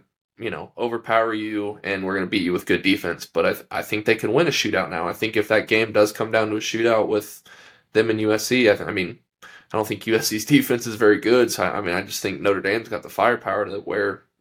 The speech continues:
you know, they can, it, I think it'll be a high scoring back and forth game. I think Notre Dame's got a ton of talent on defense, but like you said,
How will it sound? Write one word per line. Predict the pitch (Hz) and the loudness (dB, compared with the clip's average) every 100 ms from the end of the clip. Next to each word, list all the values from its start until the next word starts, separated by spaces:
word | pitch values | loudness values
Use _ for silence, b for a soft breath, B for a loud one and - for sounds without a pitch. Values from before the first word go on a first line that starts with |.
| - | -10
you | 107 | -6
know, | 98 107 - | -6 -8 0
they | 104 | 0
can, | 117 98 - _ _ | 2 -6 -10 _ _
it, | - - - _ _ _ _ b b b - | -6 -6 -16 _ _ _ _ b b b 0
I | 139 | 0
think | 131 101 | 0 -2
it'll | 107 | -2
be | 98 | -4
a | 98 | -2
high | 98 | -2
scoring | 104 - 107 104 | -2 -6 -6 -4
back | 110 110 | -4 -4
and | 107 | -8
forth | - 107 104 | -2 -2 0
game. | 104 113 104 | 0 0 -2
I | |
think | 92 113 95 | -4 -4 2
Notre | 110 101 | 4 6
Dame's | 101 120 | 4 4
got | 120 90 | 2 0
a | |
ton | - 104 | 0 -2
of | 95 | 0
talent | 104 107 107 | 0 0 -2
on | 104 107 | -6 -2
defense, | 113 120 107 104 | -2 2 0 0
but | - - | -4 -2
like | 110 110 | -2 -2
you | 107 | -2
said, | - 85 95 | 0 -2 -4